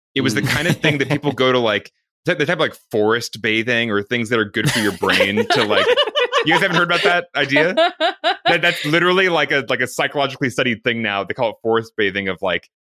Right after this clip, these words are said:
Speaker 1: people, like, not having depression anymore if they just go spend time in a forest every day
Speaker 2: Mm.
Speaker 1: away from, like, their devices.
Speaker 3: Legit.
Speaker 1: And this movie was giving me the same sensation,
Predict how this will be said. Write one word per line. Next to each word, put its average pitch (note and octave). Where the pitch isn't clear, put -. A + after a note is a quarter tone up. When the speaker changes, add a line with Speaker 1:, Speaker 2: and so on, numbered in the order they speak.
Speaker 1:
people, A#2+
like, G#2
not G#2+
having G#2
depression G2
anymore F#2
if F#2+
they G2+
just F#2+
go A2
spend G2
time F#2+
in F2
a F2
forest F#2
every F2+
day E2+
Speaker 2:
Mm. A#2+
Speaker 1:
away G2
from, -
like, F2+
their F#2
devices. E2
Speaker 3:
Legit. G3
Speaker 1:
And A2+
this C3+
movie B2+
was A2+
giving B2
me A#2
the G#2+
same G#2
sensation, G2